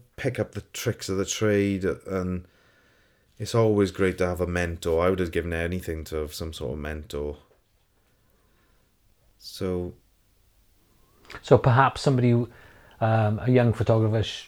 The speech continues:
Speaker 2: or an aspiring photographer should latch on to somebody who knows their stuff, really.
Speaker 1: Yeah, I would say that would be,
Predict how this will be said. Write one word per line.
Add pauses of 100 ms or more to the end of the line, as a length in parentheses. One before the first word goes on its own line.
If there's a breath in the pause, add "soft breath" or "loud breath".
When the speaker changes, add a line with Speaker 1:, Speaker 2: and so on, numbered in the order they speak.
Speaker 2:
or
an
aspiring
photographer
should
latch
on
to
somebody
who (180)
knows
their
stuff,
really.
Speaker 1:
Yeah, (140)
I
would
say (180)
that
would
be,